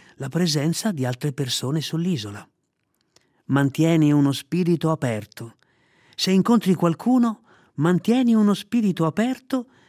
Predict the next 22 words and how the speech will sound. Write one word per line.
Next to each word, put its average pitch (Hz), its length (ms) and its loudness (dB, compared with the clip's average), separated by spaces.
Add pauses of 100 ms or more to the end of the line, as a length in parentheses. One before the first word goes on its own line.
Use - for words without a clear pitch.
(100)
e 147 100 -6
cerca 151 320 -4
di 139 100 -2
trovare 139 440 0
interessi 131 580 -2
comuni. 107 560 -2 (720)
Potresti 170 480 0
incontrare 156 560 2
qualcuno 147 560 2
con 135 160 0
cui 127 180 -2
ti 123 120 -6
trovi 123 320 -4
bene 127 480 -2 (400)
e 139 140 -6
con 175 200 2
cui 214 240 2
hai 202 200 2
molte 247 420 2
cose 196 280 -2
in 208 120 -2
comune. 110 560 -2